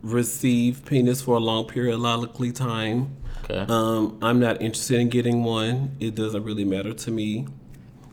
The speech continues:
Speaker 1: And, you know, I'm all about things that matter to me. It's my name. So, um, you know, like, those types of things, power bottoms, you know. And when it comes to tops, oh, we were having the conversation on Facebook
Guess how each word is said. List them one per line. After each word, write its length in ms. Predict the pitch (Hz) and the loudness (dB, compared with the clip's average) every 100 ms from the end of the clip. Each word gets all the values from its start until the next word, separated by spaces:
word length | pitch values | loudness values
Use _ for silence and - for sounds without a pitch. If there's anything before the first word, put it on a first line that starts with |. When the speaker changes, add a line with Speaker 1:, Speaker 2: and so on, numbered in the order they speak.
| - - | -12 -4
Speaker 1:
And, 240 | 104 107 | 0 2
you 120 | 110 | 4
know, 100 | 131 | 4
I'm 100 | 113 | 6
all 140 | 117 120 | 6 4
about 200 | 131 127 | 2 2
things 180 | 120 127 | 2 4
that 100 | 127 | 2
matter 180 | 131 135 | 2 2
to 100 | 110 | 2
me. 120 | 98 | 2
It's 140 | 98 | 0
my 100 | 98 | 0
name. 320 | 104 101 98 - - - - | 0 0 -4 -10 -18 -20 -16
So, 680 | - - - 143 127 123 127 - | -10 -8 0 4 6 6 2 -4
um, 340 | - 120 120 135 | 0 2 2 0
you 60 | 165 | 0
know, 80 | |
like, 200 | 156 139 | 0 -2
those 240 | 135 147 151 | -2 -2 -2
types 240 | 151 139 | -6 -8
of 60 | 139 | -6
things, 320 | 143 131 131 | -2 -2 -2
power 320 | - 139 135 | -4 -2 -2
bottoms, 680 | 127 127 123 113 123 - - - - | -2 -6 -6 -8 -10 -12 -16 -18 -18
you 140 | - 143 | -8 -6
know. 320 | 143 139 139 127 | -4 -4 -4 4
And 180 | 135 | 8
when 80 | 151 | 8
it 60 | 156 | 8
comes 180 | 165 135 | 4 2
to 100 | 120 | 0
tops, 380 | 143 135 - - | 4 4 2 2
oh, 120 | 143 | 6
we 140 | 147 151 | 8 8
were 120 | 139 | 8
having 280 | 139 127 120 | 6 4 2
the 80 | 110 | 0
conversation 600 | 123 110 107 113 - - | 0 0 -2 -2 -2 -2
on 160 | 113 104 | -2 -2
Facebook 580 | 101 104 - 78 - | -4 -6 -8 -10 -12